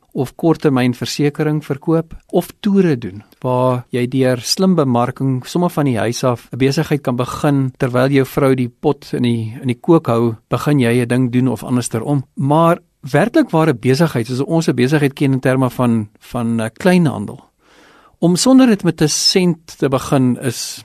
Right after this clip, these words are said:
jy, jy moet baie goeie vriende hê, jy moet goeie kontakte in die mark hê wat vir jou krediet sal gee. Andersins kan ek nie sien hoe jy dit sommer maklik gaan doen nie. Al kry jy dit reg, want baie mense begin op 'n baie klein skaal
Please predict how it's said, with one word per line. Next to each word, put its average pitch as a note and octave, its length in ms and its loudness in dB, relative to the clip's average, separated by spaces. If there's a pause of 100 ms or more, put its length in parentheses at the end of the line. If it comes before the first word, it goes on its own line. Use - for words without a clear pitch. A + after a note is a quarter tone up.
(180)
jy, F3+ 200 -8
jy F3+ 140 2
moet F#3+ 160 2
baie F3 220 0
goeie C3 220 2
vriende E3+ 380 0
hê, G#3 240 2
jy D3 140 2
moet D3+ 120 2
goeie G3+ 220 2
kontakte F#3 540 0
in C#3+ 60 2
die C#3 100 2
mark B2+ 340 0
hê D#3 80 2
wat C3 160 -2
vir C#3 160 -8
jou B2 340 0 (380)
krediet C3+ 360 -2
sal D#3+ 200 0
gee. G3+ 360 -2 (340)
Andersins G3 380 2
kan E3 160 0
ek D#3+ 120 0
nie E3+ 80 2
sien D#3 280 -2
hoe B2 240 0
jy B2 40 -2
dit B2+ 160 -2
sommer B2+ 260 0
maklik A2 300 -4
gaan G#2+ 200 -6
doen G#2 120 -8
nie. - 120 -16 (360)
Al A#3+ 200 -2
kry D#4+ 220 0
jy D4+ 80 6
dit - 220 0
reg, G#2+ 380 -4
want C3+ 200 -2
baie B3 220 0
mense F#3+ 440 0 (320)
begin A#3 300 0
op A3+ 120 2
'n C3+ 200 -2
baie D#3+ 320 0
klein C#3 280 0
skaal B2+ 480 0